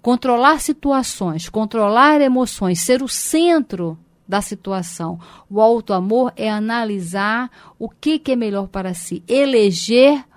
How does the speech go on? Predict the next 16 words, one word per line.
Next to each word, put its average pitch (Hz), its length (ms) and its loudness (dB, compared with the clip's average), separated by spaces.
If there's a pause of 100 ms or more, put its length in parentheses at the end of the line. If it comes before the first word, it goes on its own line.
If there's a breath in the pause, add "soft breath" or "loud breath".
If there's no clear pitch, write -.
(760 soft breath)
racionalmente 233 1040 0
o 247 120 -10
que, 254 160 -8
que 247 140 -6
é 233 40 -2
melhor 202 460 -2
para 208 240 -6
si. 196 180 -8
E, 220 100 0
às 208 180 -2
vezes, 240 600 -2 (240 loud breath)
eleger 208 560 2
isso 254 400 0
significa 220 1040 -2 (480 loud breath)
desatar 208 680 -2
nós, 180 680 -2